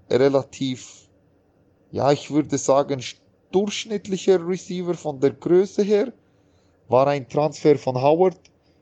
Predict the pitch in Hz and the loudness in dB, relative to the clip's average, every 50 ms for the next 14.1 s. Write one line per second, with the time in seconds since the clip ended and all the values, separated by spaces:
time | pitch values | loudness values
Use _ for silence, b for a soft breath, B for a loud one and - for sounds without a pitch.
0 | _ _ _ _ - - 95 117 127 127 123 135 131 127 123 127 120 _ _ _ | _ _ _ _ -8 -4 -4 -4 -4 -2 0 2 4 4 2 2 -4 _ _ _
1 | _ _ _ _ _ _ _ _ - 123 127 117 - - - 139 139 127 - 131 | _ _ _ _ _ _ _ _ 0 0 0 0 0 0 0 0 0 0 -2 -6
2 | 120 - - 131 131 117 120 113 - 139 131 - - - - 160 156 151 - - | -8 -4 -2 -2 0 2 4 4 4 4 2 0 -6 -8 -4 -4 -4 -4 0 2
3 | 147 131 110 - - 127 123 123 117 117 143 160 185 170 - - 165 160 160 - | 2 2 2 2 2 2 2 2 2 0 0 0 0 0 -2 -2 -2 -2 -2 -2
4 | - 113 110 120 120 123 117 107 - _ - 127 127 135 135 131 127 - _ _ | 0 0 2 4 2 2 0 -4 -10 _ 0 0 2 2 2 0 0 -2 _ _
5 | - 131 135 135 139 147 143 - 139 131 117 127 135 135 135 127 127 - - - | -4 0 2 2 2 2 0 -4 -8 -4 -2 0 0 0 -2 -4 -6 -6 -2 0
6 | 127 135 131 - - 127 117 113 131 131 123 - 120 107 107 107 131 139 139 - | 0 0 0 -2 -10 -12 -6 -4 -4 -2 0 0 -2 -2 -2 -4 -4 -4 -4 -2
7 | - 139 135 139 139 139 143 139 - - - 135 135 139 135 - - 131 131 b | -2 -2 0 2 2 0 0 -2 -4 -6 -4 -4 -2 -4 -4 -2 -2 -4 -4 b
8 | b b b b b b b - - - 156 156 - 156 143 143 147 147 135 123 | b b b b b b b -16 -10 -8 -8 -4 -4 -4 -2 -2 -2 -2 0 0
9 | 143 117 - 143 139 139 143 139 127 117 - 139 135 127 - - - 123 107 117 | 0 2 2 0 2 0 0 -4 -8 -12 -12 -12 -12 -12 -12 -12 -12 -8 -2 2
10 | 131 131 131 135 135 - - - b b b b b - - - 147 135 - 143 | 4 4 6 4 2 0 -4 -18 b b b b b -14 -10 -8 -6 -4 -4 -6
11 | 117 - - 135 139 135 - - - 139 135 131 123 - - b b b b b | -4 0 4 4 4 4 2 0 0 0 0 -2 -4 -10 -20 b b b b b
12 | _ - 160 180 185 170 - - - 147 147 147 151 151 135 - - - 127 139 | _ 2 4 4 4 4 2 -2 2 6 6 6 6 4 0 -4 -4 -2 0 0
13 | 143 139 - - 147 143 139 131 - 151 139 131 - - - 143 135 135 135 131 | 0 0 0 0 0 0 0 0 0 2 2 2 0 -2 -4 -2 -2 -2 -4 -8
14 | - - | -14 -20